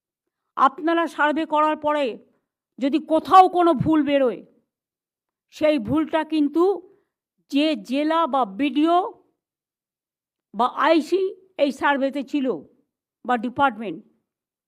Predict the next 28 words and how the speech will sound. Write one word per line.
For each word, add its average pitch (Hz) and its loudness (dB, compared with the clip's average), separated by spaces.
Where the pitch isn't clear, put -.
তাদের 285 0
বিরুদ্ধে 247 -4
অ্যাকশন 247 -4
হবে, 262 -2
এটা 269 -4
মাথায় 214 -6
রাখবেন। 170 -6
এখন 311 2
থেকে 339 0
আমি 339 4
রাজীব 302 2
কুমারকে 311 0
বলবো, 294 -2
প্রত্যেকটা 311 -6
ডিপার্টমেন্টে 269 -4
অ্যাপ 240 -8
করতে। - -10
প্রত্যেকটা 311 0
টাকা 294 -4
আমাদের 262 -4
ব্যাংকের 254 -4
through-তে 269 -10
যায়, 202 -10
কিন্তু 262 -2
আজকালকার 302 -2
দিন 277 0
সময় 277 -6
খারাপ, 240 -6